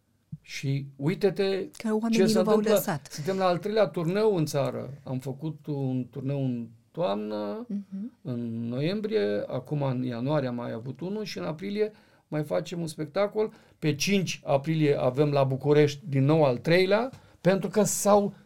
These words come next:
Speaker 1: epuizat biletele. Și la ăsta s-au epuizat biletele.
Speaker 2: Ok.
Speaker 1: S-au epuizat într-o săptămână.
Speaker 2: Ajută-ne să înțelegem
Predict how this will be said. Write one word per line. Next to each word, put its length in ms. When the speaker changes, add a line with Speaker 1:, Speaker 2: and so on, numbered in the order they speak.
Speaker 1:
epuizat 540
biletele. 400
Și 140
la 120
ăsta 180
s-au 160
epuizat 340
biletele. 380
Speaker 2:
Ok. 80
Speaker 1:
S-au 180
epuizat 300
într-o 180
săptămână. 680
Speaker 2:
Ajută-ne 500
să 160
înțelegem 640